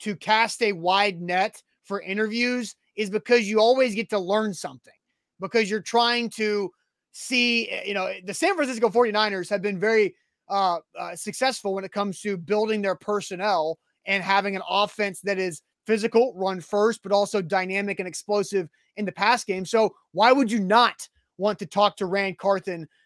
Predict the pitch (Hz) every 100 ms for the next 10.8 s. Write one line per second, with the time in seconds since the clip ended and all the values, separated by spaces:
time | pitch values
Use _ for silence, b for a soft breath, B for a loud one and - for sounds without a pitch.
0 | - 185 185 208 196 160 196 175 202 190
1 | 208 175 214 202 190 202 185 185 185 180
2 | 160 _ _ _ 214 196 196 202 180 175
3 | 185 175 190 185 202 185 - - 214 196
4 | 175 175 190 175 175 151 - _ _ _
5 | 190 185 - - 262 233 190 233 220 202
6 | 214 165 202 175 _ - 151 240 226 233
7 | 247 220 - 208 202 202 196 190 180 180
8 | 190 - _ _ 214 190 - 208 233 190
9 | 190 165 202 226 214 208 - 185 185 196
10 | 180 175 170 175 180 - 185 160